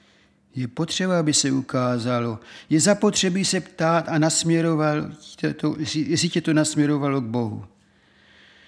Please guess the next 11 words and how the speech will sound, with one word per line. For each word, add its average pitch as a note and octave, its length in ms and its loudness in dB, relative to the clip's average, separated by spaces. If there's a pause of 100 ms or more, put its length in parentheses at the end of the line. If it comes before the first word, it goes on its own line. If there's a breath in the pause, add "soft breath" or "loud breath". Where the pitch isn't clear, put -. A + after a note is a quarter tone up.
(280 soft breath)
Josef E3 600 0 (120)
tím, D#3 360 0
že C3+ 140 -2
se C#3+ 180 -2
jeho C#3+ 260 2
rodina C3 440 0
zřekla, C3 440 -4
ještě C3+ 440 -2
víc B2+ 320 -4
přilnul D3 560 0
Bohu. A2 420 -4